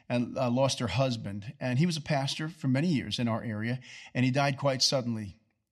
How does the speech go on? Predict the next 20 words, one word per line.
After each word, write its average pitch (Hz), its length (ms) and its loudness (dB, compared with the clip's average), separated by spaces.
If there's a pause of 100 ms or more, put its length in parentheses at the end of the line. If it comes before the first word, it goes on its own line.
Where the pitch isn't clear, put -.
(480)
Well, 143 100 0
this 170 120 4
family 165 380 4
had 143 240 6
endured 131 560 0
in 123 280 2
recent 139 400 0
days 117 460 -2
many 170 640 2
multicolored 139 1120 0
challenges, 107 920 -2 (400)
and 127 160 2
even 151 240 2
over 135 240 2
the 123 80 -2
last 123 340 0
few 123 180 -2
years. 120 400 0 (280)
But 139 140 2 (460)
this, 143 360 0